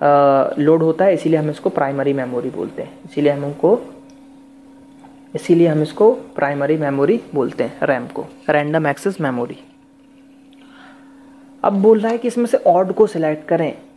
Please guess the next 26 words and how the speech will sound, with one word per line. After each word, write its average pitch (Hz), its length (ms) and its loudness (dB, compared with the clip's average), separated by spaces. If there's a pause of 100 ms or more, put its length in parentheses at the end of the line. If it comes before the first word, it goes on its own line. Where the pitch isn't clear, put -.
(100)
तो 175 220 6
जैसा 175 280 0
कि 196 100 0
आप 190 80 4
देख 170 220 -2
रहे 185 100 0
हैं, 160 80 -4
assembler, 160 760 2
compiler, 151 880 2
interpreter, 156 600 0
ये 180 180 6
एक 202 180 -2
programming 165 460 0
language 165 360 2
के 185 100 0
अंदर 160 220 0
रहते 156 280 2
हैं 190 80 0
जो 185 160 2
program 156 420 0
को 196 100 2
compiles 156 520 0
वगैरह 139 240 0
करते 135 200 -6
हैं। 151 140 0
लेकिन 170 100 -4